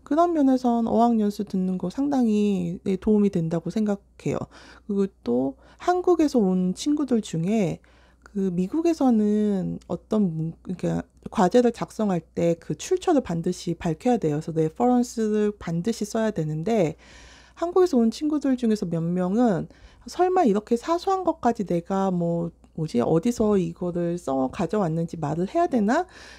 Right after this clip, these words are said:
이런 생각을 하다가 이게 레퍼런스를 안, 사이테이션 같은 거 표시를 안 해가지고 위원회에 불-, 불려간 경우 굉장히 많아요. 그러니까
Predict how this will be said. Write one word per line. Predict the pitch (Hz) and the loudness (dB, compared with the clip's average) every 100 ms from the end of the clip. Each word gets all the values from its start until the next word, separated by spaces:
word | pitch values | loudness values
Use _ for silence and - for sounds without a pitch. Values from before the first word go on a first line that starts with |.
| - | -2
이런 | 220 247 269 | 4 4 4
생각을 | 302 269 254 | 2 0 0
하다가 | 233 311 311 277 196 190 202 185 | -2 -2 0 0 0 0 0 0
이게 | 170 175 180 175 | -2 -6 -6 0
레퍼런스를 | 170 165 269 254 247 - - | 0 2 2 2 0 0 -2
안, | - 156 | -2 -4
사이테이션 | 185 - 302 330 285 247 208 | -4 -2 0 0 0 0 -2
같은 | - - 180 | -4 -6 -6
거 | 175 165 | -4 -4
표시를 | - 359 359 233 | -2 -2 0 0
안 | 170 | 0
해가지고 | 190 190 170 170 - 160 170 165 147 - - - | 0 0 -2 -6 -4 0 2 2 0 -6 -12 0
위원회에 | 202 233 254 233 214 | 4 6 6 4 2
불-, | - 185 190 190 202 | 0 2 2 0 -4
불려간 | - 214 226 202 | 0 2 4 2
경우 | 180 170 165 | 0 -2 -2
굉장히 | 165 165 170 | -2 -2 -2
많아요. | 143 139 151 151 | -4 -4 -6 -6
그러니까 | - | -6